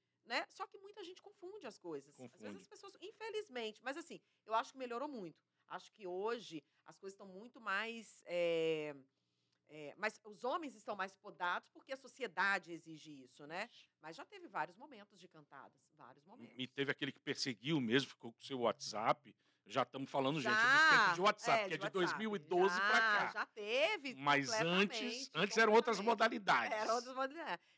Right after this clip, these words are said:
Speaker 1: Já teve muito, muito mesmo, de você, às vezes, bloquear a pessoa pra ela parar de insistir. E sem contar que hoje, com as redes sociais, a gente re-, tem muito assédio, né? Às vezes tem um fã, às vezes a pessoa fala com você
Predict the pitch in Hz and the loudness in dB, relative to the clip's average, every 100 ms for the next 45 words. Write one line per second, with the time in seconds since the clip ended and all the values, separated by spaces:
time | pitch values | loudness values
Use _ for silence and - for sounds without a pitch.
0 | _ 214 214 220 269 349 285 247 254 262 | _ -2 -2 -4 -12 -8 -6 -4 -4 -4
1 | 254 226 208 240 320 240 190 185 190 214 | -8 -14 -12 -14 -8 -6 -6 -8 -10 -6
2 | 214 214 196 220 - 240 233 - 330 - | -6 -6 -4 -2 -2 -2 -4 -6 -14 -12
3 | 220 269 339 381 392 339 320 339 415 403 | -8 -8 -10 -18 -14 -14 -12 -14 -16 -16
4 | 254 196 - _ _ _ 415 339 285 277 | -16 -16 -18 _ _ _ -10 -8 -8 -8
5 | 262 262 262 277 262 214 190 175 - 156 | -6 -8 -2 -2 -2 -8 -14 -14 -16 -12
6 | 185 214 202 185 226 240 247 _ 269 240 | -6 -6 -8 -16 -16 -14 -16 _ -18 -14
7 | 277 330 226 - 160 143 147 170 220 _ | -12 -12 -14 -10 -8 -8 -8 -6 -6 _
8 | _ 175 202 247 269 254 - 233 247 247 | _ -10 -8 -8 -12 -16 -6 -2 0 -2
9 | _ _ - 185 202 214 226 220 254 247 | _ _ -10 -8 -10 -12 -12 -6 -4 -4
10 | 240 254 233 196 196 226 226 | -2 -4 -6 -14 -8 -2 -2